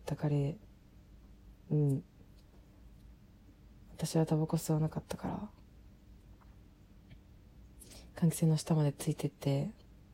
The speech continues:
話してたんですけど、そしたら、彼が、なんか、なんだっけな。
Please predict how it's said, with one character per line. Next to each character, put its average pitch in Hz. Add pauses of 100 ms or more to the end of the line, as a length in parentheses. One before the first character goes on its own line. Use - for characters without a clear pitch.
(1120)
話 147
し - (640)
て -
た 147
ん 131
で 139
す -
け -
ど、 135 (960)
そ -
し -
た -
ら、 143 (2250)
彼 151
が、 143 (1600)
な 143
ん 135
か、 - (1300)
な 151
ん 170
だ 180
っ -
け -
な。 -